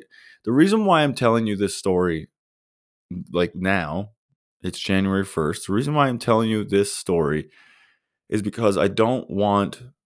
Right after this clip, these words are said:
you guys to have that gut feeling that there's more, and you know there's more, and you know you could be doing something else, and you just don't do anything about it.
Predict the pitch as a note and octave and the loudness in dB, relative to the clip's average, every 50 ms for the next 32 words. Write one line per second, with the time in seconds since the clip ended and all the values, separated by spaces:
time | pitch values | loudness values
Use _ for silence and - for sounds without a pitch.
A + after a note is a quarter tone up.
0 | _ _ - - G#2 G#2 G#2 F#2+ F#2+ F2 E2 D#2+ D#2+ D#2 C#2+ - - - F#2+ G2 | _ _ -6 -2 0 0 2 2 2 2 2 2 0 -2 -4 -8 -10 -10 -8 -4
1 | - F#2 F#2 F2+ F#2 F2+ F2+ E2+ E2 D#2+ - - _ _ _ - - G2 G#2+ G#2+ | -4 -2 -2 -4 -4 -4 -2 -2 -2 -4 -6 -10 _ _ _ 0 0 2 2 0
2 | - - - - - - G#2 G#2 G2+ F#2+ E2+ E2 D2+ C#2+ C#2+ - - _ _ _ | -2 -6 -20 -20 -10 -6 -2 -2 -2 -2 -2 -4 -6 -8 -10 -14 -18 _ _ _
3 | _ _ _ _ _ _ _ _ _ - - E2+ - - E2 D#2+ D#2+ F2 E2+ E2+ | _ _ _ _ _ _ _ _ _ -10 -10 -10 -8 -6 -6 -6 -4 -4 -2 0
4 | F2 F#2 G2 F#2 D#2 C#2 D2+ D#2+ D#2+ G2 - _ _ _ _ _ _ _ _ _ | 2 2 2 2 0 -2 -4 -4 -6 -8 -12 _ _ _ _ _ _ _ _ _
5 | _ _ _ - F2+ F2 F2 F2 F2 F2 F2+ F2+ F2 F2 F#2 F#2 G2 G#2 G#2 G2 | _ _ _ -6 -4 -4 -2 -2 -2 -2 -2 -2 0 0 2 4 4 4 4 2
6 | F#2 F2+ F2 E2 E2 E2+ D#2 D#2 D2+ C#2 C#2+ D2 D2+ D#2+ F#2 G2+ - _ _ _ | 2 2 2 0 0 -4 -6 -6 -6 -6 -6 -6 -6 -6 -8 -12 -16 _ _ _
7 | - F#2+ F2+ F2+ F#2 F#2 F2+ F2+ F#2 F#2+ G#2 A2+ G#2+ G2 - - G#2 F#2 F#2 F#2 | -10 -6 -4 -2 -2 -2 0 2 4 4 4 4 2 0 -2 -2 -2 0 0 -2
8 | F2 E2 F#2+ F2+ F2+ F2+ E2+ E2+ - - E2+ F2 F2 - F2 E2+ - - - F2+ | -2 0 0 0 0 -2 -4 -6 -6 -6 -6 -6 -6 -6 -8 -10 -8 -4 0 0
9 | F#2 E2 D2+ B1+ - - - - - _ _ - - - - - - _ _ _ | 0 0 0 -4 -8 -12 -14 -16 -18 _ _ -20 -20 -20 -20 -20 -20 _ _ _
10 | _ _ _ _ _ _ - F2+ F2+ F2 E2+ E2 F#2 F#2 E2 - - - F2 F2 | _ _ _ _ _ _ -4 -2 -2 -2 -2 -2 -2 -2 -2 -2 0 0 2 2
11 | F2 - - - E2+ E2 - - E2 E2 D#2+ D#2+ D2+ - - D2+ D2 - - - | 2 0 -2 -2 -2 -2 -2 -2 -2 -2 -2 -2 -4 -4 -6 -8 -8 -8 -10 -8
12 | - - - - - - - - | -4 -4 -2 -2 -4 -6 -10 -12